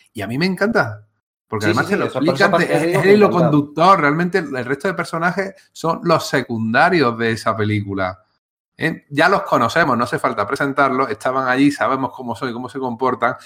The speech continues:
Speaker 1: y es Thanos el que nos lo presenta como el gran villano de todo lo que hemos visto hasta ahora. La gran amenaza que va a ser capaz, y de hecho lo hace al final, y,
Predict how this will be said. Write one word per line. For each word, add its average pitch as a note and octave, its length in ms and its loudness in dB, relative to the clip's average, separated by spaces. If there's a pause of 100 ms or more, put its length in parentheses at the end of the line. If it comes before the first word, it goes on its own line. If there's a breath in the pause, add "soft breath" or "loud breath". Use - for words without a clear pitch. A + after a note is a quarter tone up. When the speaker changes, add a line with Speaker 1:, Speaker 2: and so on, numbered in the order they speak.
(180 loud breath)
Speaker 1:
y C3 100 2
es C#3+ 120 0
Thanos D#3+ 300 2
el E3 100 0
que C#3+ 80 -4
nos B2+ 100 2
lo A#2 120 2
presenta C3 320 -2
como C#3 160 -2
el A2+ 120 -2
gran B2+ 240 0
villano C#3+ 440 0
de C3 220 -2
todo B2+ 300 0
lo C#3+ 120 0
que B2+ 80 -6
hemos A2+ 240 -8
visto A#2+ 240 -10
hasta G2+ 220 -6
ahora. F#2 320 -2 (300 soft breath)
La G2+ 120 2
gran B2 160 2
amenaza D3 440 2
que C3+ 260 -4
va B2 60 4
a B2 40 2
ser C3 180 -2
capaz, C#3 480 0 (140)
y - 80 -20
de - 120 -14
hecho - 180 -8
lo F2+ 160 -4
hace A#2+ 180 -2
al G2+ 120 -2
final, G#2+ 480 -2 (500 soft breath)
y, F2+ 100 -16